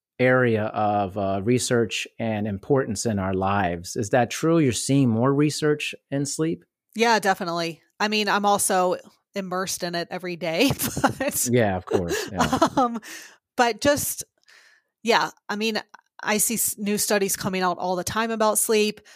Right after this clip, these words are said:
Speaker 2: You know, Matthew Walker's book is a great example of,
Speaker 1: Mm-hmm.
Speaker 2: you know, just this becoming into more mainstream.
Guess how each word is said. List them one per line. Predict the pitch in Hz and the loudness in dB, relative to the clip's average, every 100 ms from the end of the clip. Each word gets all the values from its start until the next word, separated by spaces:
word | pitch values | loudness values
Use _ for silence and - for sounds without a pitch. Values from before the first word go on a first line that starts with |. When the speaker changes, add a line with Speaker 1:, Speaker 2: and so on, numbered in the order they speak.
| _ _ _ | _ _ _
Speaker 2:
You | 208 | -4
know, | 190 180 | -2 2
Matthew | 196 208 214 | 2 2 0
Walker's | 190 196 196 202 - | 4 4 4 -2 0
book | 208 208 208 | 0 2 0
is | 185 | -2
a | |
great | 180 185 185 | 0 0 2
example | 185 180 180 175 180 175 175 | 0 2 2 4 4 4 4
of, | 175 156 - | 0 -6 -10
Speaker 1:
Mm-hmm. | 95 92 92 | -8 -6 -4
Speaker 2:
you | 196 | -2
know, | 185 170 | 0 0
just | 170 196 180 | 0 -2 0
this | 196 - | 0 -2
becoming | 202 214 202 202 | -2 2 2 2
into | 190 190 | 2 0
more | 175 180 180 | 0 0 2
mainstream. | 180 170 170 - 196 202 220 | 0 2 2 2 2 2 0